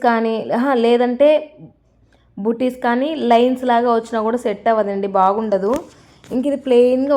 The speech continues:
వచ్చేసింది కదా, చాలా బాగా నచ్చింది. అంటే సెల్ఫ్ డిజైన్ వచ్చింది, ఇందులోనే మనకి చిన్నగా మ్యాంగో డిజైన్, సెల్ఫ్ డిజైన్ అయితే ఇచ్చారు. ఇది మీకు యూజ్ అవుతుందనే షేర్ చేస్తున్నాను. ఎగ్జాక్ట్గా కట్ చేశానండి, పీస్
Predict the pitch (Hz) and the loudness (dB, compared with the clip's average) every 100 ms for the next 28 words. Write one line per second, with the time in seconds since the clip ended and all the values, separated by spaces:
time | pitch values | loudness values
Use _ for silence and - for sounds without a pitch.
0 | 233 226 214 208 196 190 190 202 190 - | 0 -2 -4 -4 -6 -4 -2 -4 -6 -10
1 | _ _ - - - 233 226 240 233 247 | _ _ -20 -14 -4 0 2 2 0 0
2 | 220 220 214 262 302 277 262 262 277 311 | -4 -6 -6 -6 2 2 2 -2 -6 -2
3 | 294 202 196 196 180 180 196 214 226 226 | 0 -2 -6 -10 -8 -6 -6 -4 -4 -4
4 | 285 254 220 220 226 226 202 208 226 233 | -4 -4 -6 -8 -10 -10 -8 -6 -4 -4
5 | 285 226 202 226 220 214 220 226 220 214 | -4 -4 -4 -2 -4 -2 -4 -4 -6 -6
6 | 214 226 226 208 185 240 208 - 202 180 | -8 -6 -6 -6 -4 -4 -6 -8 -8 -6
7 | 196 320 - _ _ _ _ _ _ _ | -6 -8 -12 _ _ _ _ _ _ _
8 | _ - 247 254 254 220 247 269 240 247 | _ -4 -2 -2 -2 0 0 2 2 2
9 | 247 247 254 262 214 220 220 220 214 202 | -2 0 -2 -2 -4 -4 -6 -6 -8 -6
10 | 185 185 - 240 254 262 262 226 202 226 | -8 -8 -2 -2 -2 -4 -4 -4 -4 -10
11 | 220 202 202 233 - - 226 262 | -6 -6 -6 -8 -12 -10 -6 -6